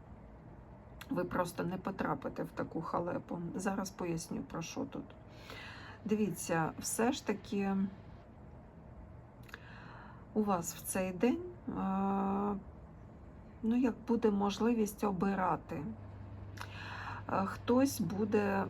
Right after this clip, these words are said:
м, с-, як спокушати вас. Але ця спокуса може принести вам в життя, е, значні зміни, але не дасть вам того самого чоловіка,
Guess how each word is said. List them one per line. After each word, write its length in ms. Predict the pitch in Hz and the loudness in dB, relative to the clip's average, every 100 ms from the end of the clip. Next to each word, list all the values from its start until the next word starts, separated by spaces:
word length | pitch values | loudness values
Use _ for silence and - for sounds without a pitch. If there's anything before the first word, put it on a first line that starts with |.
| 214 | 0
м, 460 | 190 190 190 190 | 0 2 2 0
с-, 260 | 202 - - | -2 0 2
як 160 | 214 - | 2 0
спокушати 880 | - 214 214 208 - - 165 165 151 | 0 0 2 0 0 0 -2 -2 -4
вас. 480 | - 156 - - - - - - - - - - | -2 -4 -6 -12 -14 -14 -16 -16 -14 -10 -8 0
Але 320 | - 185 214 | 4 6 6
ця 280 | 220 - 226 | 6 6 4
спокуса 680 | 226 - 208 - 277 277 202 | 4 0 0 4 4 6 2
може 380 | 190 202 214 208 | 4 4 4 2
принести 680 | 208 202 196 202 208 - 196 | 0 2 4 4 2 0 -2
вам 280 | 170 196 196 | 2 2 2
в 60 | 196 | 2
життя, 720 | 208 196 - 208 208 208 202 | 0 -2 0 2 4 4 0
е, 440 | - 339 320 - | -4 -8 -6 -4
значні 720 | 190 208 214 214 - 190 165 | 2 4 4 4 2 4 4
зміни, 600 | 156 190 190 320 330 117 - - | 2 2 4 4 4 0 -2 -2
але 300 | 175 185 220 | 0 4 6
не 180 | 214 208 | 6 6
дасть 460 | 170 220 262 - | 6 4 4 -2
вам 340 | 240 196 208 208 | 0 2 2 0
того 320 | 190 190 190 | 0 0 0
самого 600 | 185 214 202 196 196 185 | 0 0 2 2 2 0
чоловіка, 840 | - - 185 185 175 254 - 165 | -2 -2 -2 -2 0 0 2 2